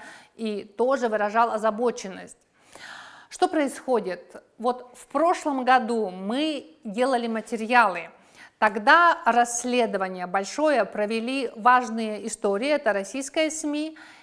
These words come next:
и журнал «Шпигель» немецкий. Мы даже брали интервью у важных историй у журналиста, который непосредственно вел расследование о том, как через Казахстан в Россию поступают дроны.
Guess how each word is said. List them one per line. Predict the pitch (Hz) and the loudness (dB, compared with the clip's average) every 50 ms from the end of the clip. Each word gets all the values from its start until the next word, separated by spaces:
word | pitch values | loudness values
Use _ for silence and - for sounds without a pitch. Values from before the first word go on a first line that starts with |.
| - _ _ _ _ _ - | -20 _ _ _ _ _ -8
и | 254 254 269 277 277 285 277 240 - 247 | -4 -2 -2 -2 -2 -4 -4 -6 -8 -6
журнал | 208 220 226 226 220 226 226 214 202 190 | -4 -2 -2 -2 -2 -2 -2 -2 -2 -4
«Шпигель» | - - - - 180 - 226 233 294 302 311 | -8 -10 -10 -8 -8 -8 -6 -6 -6 -4 -2
немецкий. | 302 302 294 285 285 277 277 277 - - - 269 262 254 247 - - _ _ _ _ - | -2 -2 -2 -2 -2 -4 -4 -6 -12 -12 -10 -10 -8 -8 -10 -12 -18 _ _ _ _ -6
Мы | 220 240 247 | -4 -2 0
даже | 233 226 220 226 | 0 0 0 0
брали | 214 214 214 202 202 196 190 - | 2 2 2 2 0 -4 -8 -8
интервью | 208 208 190 - 202 202 196 214 226 277 294 285 | -10 -10 -6 -6 -6 -6 -6 -4 -4 -2 -2 -2
у | 240 | -2
важных | 196 196 190 190 190 185 190 - | -2 -2 -2 -4 -8 -12 -12 -12
историй | - - - - 311 320 302 285 | -12 -8 -4 0 0 0 0 0
у | 277 254 | -2 -4
журналиста, | 233 269 254 254 254 254 262 269 254 - - - - | -4 -4 -4 -4 -4 -4 -4 -4 -6 -8 -10 -10 -8
который | - 202 - 202 196 196 196 | -8 -8 -8 -6 -6 -6 -6
непосредственно | 202 226 233 226 240 233 - - 247 262 294 302 302 - - 254 226 220 220 220 214 208 208 - - - _ _ _ _ _ _ - | -6 -6 -4 -2 -2 -2 -2 -2 -2 -2 -2 -4 -4 -6 -6 -4 -4 -4 -4 -4 -4 -4 -6 -10 -20 -20 _ _ _ _ _ _ -12
вел | - 208 254 277 294 269 - | -4 0 2 2 2 2 2
расследование | 240 233 240 240 - 285 302 302 262 269 262 247 247 240 - - | 2 2 2 2 2 -2 -2 0 0 -2 -4 -2 -2 -4 -2 0
о | - 220 220 | 0 0 0
том, | - - 294 285 285 269 | 0 -2 -2 -2 -2 -4
как | - - 233 220 220 - - - - - _ _ _ - | -2 0 -2 -2 -2 -6 -20 -20 -20 -20 _ _ _ -10
через | - - 269 277 285 339 330 - | -2 0 0 0 0 -2 -4 -4
Казахстан | - - 269 240 247 240 247 - - - 247 233 208 190 185 - | -4 -2 0 2 2 0 0 -2 -2 0 0 0 0 -2 -6 -8
в | 196 202 | -6 -4
Россию | 208 208 208 - - 269 277 285 285 277 214 190 - | -4 -4 -6 -6 -6 -6 -4 -4 -4 -4 -6 -6 -8
поступают | - - 208 - - - 190 - - 202 208 202 202 202 196 | -8 -10 -10 -10 -10 -12 -8 -2 0 0 0 0 0 -4 -4
дроны. | 202 226 277 277 269 226 190 185 - - | -2 0 2 2 2 0 -4 -8 -14 -16